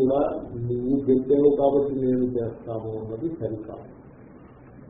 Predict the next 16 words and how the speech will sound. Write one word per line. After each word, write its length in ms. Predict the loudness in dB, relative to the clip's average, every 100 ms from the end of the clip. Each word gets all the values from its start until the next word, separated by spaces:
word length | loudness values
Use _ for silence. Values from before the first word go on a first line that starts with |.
| -20 -20 -20 -20 -20 -20 -20 -20 -20 -20 -20 -20 -20 -20 -6
నువ్వు 180 | 2 2 4
చెప్పింది 400 | 0 2 2 4 4
నాకు 180 | 2 0
అర్థమైంది, 640 | -4 -4 2 2 2 4 4 4
నేను 160 | 2 2 2
పరిశీలించుకున్నాను, 1040 | -2 0 0 0 -2 -4 -6 -4 -2 -2 -4 -6 -10 -16 -8
కరెక్ట్ 320 | -6 -4 0 2
గా 60 | 2
తెలిసింది 400 | 2 -2 -2 0 0
నాకు, 260 | 0 0 -2 -2 -6 -14 -20 -20 -20 -2
కాబట్టి 320 | 6 6 8 8
నేను 220 | 10 10 8
చేస్తున్నాను, 640 | 6 4 0 -4 -4 -6 -10 -12 -14 -8
అది 120 | -6 -6
కాదు. 180 | -10 -14 -18 -18 -18 -18 -18 -20 -20 -20 -20 -20 -20 -18 -18 -18 -20 -20 -20 -6 -6
అప్పుడు 260 | 4 8